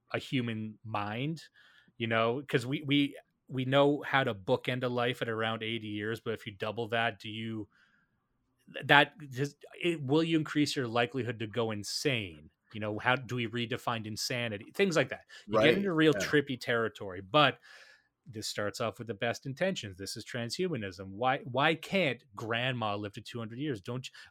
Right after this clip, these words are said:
Speaker 1: are we not here to conquer death? This is the
Speaker 2: Mm-hmm.
Speaker 1: question that many science-minded people will ask. And that, that puts you in a very precarious position because now you need to be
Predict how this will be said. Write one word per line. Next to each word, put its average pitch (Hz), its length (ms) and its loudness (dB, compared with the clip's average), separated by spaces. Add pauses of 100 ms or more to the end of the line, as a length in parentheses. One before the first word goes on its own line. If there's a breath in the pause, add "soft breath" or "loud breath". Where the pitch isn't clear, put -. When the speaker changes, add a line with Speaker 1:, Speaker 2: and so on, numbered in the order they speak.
Speaker 1:
are 147 200 10
we 190 200 4
not 156 260 6
here 120 360 -4
to - 160 -12
conquer 113 520 -4
death? 101 600 -4 (380)
This 117 300 0
is 95 120 0
the 85 80 -2
Speaker 2:
Mm-hmm. - 140 -8
Speaker 1:
question 117 400 -2
that 107 160 0
many 107 200 -6
science-minded 107 920 -6
people 101 540 -10 (400 soft breath)
will 113 180 2
ask. 151 460 4
And 113 200 -6
that, 127 200 2
that 123 180 2
puts - 260 -6
you 98 680 -2 (340)
in 110 140 -4
a 98 40 -6
very 101 260 0
precarious 98 400 -8
position 98 600 -8 (340 soft breath)
because 107 300 -6
now 110 180 0
you 127 440 0
need 113 280 -4
to 117 100 -6
be 104 220 -6